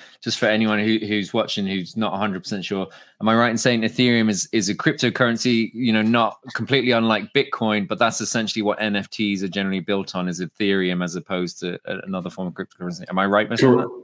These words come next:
Speaker 2: correct. Thank you, Simon. So, so, uh, so Ethereum is a, a, a blockchain similar to Bitcoin.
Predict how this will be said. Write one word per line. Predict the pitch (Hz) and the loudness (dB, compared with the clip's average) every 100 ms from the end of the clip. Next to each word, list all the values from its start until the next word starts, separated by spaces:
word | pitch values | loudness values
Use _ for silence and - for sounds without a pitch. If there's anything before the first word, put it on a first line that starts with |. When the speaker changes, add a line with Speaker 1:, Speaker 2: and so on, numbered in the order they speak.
| _ _ _ _ - | _ _ _ _ 2
Speaker 2:
correct. | 143 127 110 123 | 6 8 6 6
Thank | 110 | 6
you, | 113 | 6
Simon. | - 104 95 | 6 6 6
So, | - 113 107 | 6 6 8
so, | 120 | 6
uh, | 127 131 113 107 | 6 4 4 4
so | 101 123 | 6 6
Ethereum | 123 139 135 127 120 | 6 6 8 8 8
is | 117 113 107 107 | 8 8 6 4
a, | 107 104 101 | 6 6 4
a, | 92 95 | 0 -2
a | - 110 | 0 2
blockchain | 110 107 - 107 | 4 4 6 4
similar | 107 135 127 117 | 6 8 8 6
to | - 117 107 | 6 6 6
Bitcoin. | 107 - 104 98 95 95 | 6 4 4 6 6 4